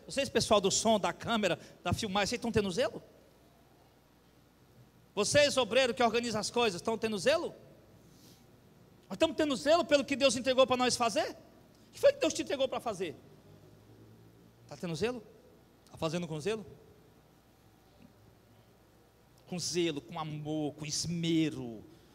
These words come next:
O esmero é se preparar pra fazer aquilo. Dedicado. Com zelo.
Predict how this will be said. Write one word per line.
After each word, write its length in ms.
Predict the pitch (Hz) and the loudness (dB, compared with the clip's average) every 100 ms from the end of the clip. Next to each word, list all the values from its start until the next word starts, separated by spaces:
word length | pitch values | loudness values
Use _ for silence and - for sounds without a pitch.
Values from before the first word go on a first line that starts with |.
| - | -18
O 180 | - 151 | -12 -10
esmero 320 | 156 170 190 | -6 0 0
é 40 | 185 | 2
se 180 | - | 0
preparar 560 | 214 202 185 196 185 170 | 0 -4 -6 -6 -4 -4
pra 100 | 143 | -6
fazer 300 | - 147 143 | -12 -12 -12
aquilo. 420 | 147 - 160 135 - _ - - - - - _ | -14 -14 -14 -16 -20 _ -20 -20 -20 -20 -20 _
Dedicado. 840 | 185 202 - - - 196 - - - - - - - - _ _ - | -4 -2 -4 0 4 4 2 -10 -18 -20 -20 -20 -20 -20 _ _ -12
Com 100 | 233 | -6
zelo. 400 | 220 294 277 | -2 -2 -2